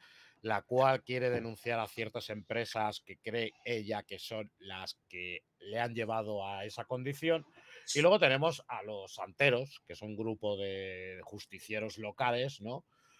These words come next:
Eh, con los cuales Daredevil tendrá, pues, cierto, ciertos tejemanejes y tendrá ciertos combates. Esto hace que la idea al final se vaya diluyendo, de lo que podría haber sido una historia de autodescubrimiento en cuanto a la relación de Daredevil con su padre,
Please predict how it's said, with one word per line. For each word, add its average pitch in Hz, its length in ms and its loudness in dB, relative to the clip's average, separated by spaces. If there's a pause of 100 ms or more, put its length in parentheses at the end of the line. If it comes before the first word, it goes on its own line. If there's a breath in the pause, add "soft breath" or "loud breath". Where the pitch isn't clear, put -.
(280)
Eh, 82 360 -2
con 117 180 -2
los 113 160 2
cuales 135 280 8
Daredevil 135 460 8
tendrá, 120 420 8
pues, 131 200 2
cierto, 101 1080 -4 (280)
ciertos 117 540 -2
tejemanejes 113 640 0
y 131 80 -4
tendrá 110 380 2 (240)
ciertos 127 400 2
combates. 90 720 -4 (760)
Esto 214 240 10
hace 185 180 10
que 139 80 2
la 123 140 6
idea 131 320 4
al 160 120 4
final 123 260 -2
se - 120 -4
vaya 123 240 2
diluyendo, 90 600 -6
de 87 100 -6
lo 85 120 -8
que 98 80 -6
podría 107 340 0
haber 135 220 2
sido 127 420 2
una 123 400 -2
historia 120 320 0
de 117 80 2
autodescubrimiento 110 1040 -4
en 101 60 -8
cuanto 101 320 -6
a - 20 -2
la 98 100 -4
relación 95 520 -4
de 107 100 -2
Daredevil 107 400 -2
con 104 180 -6
su - 160 -14
padre, 107 440 0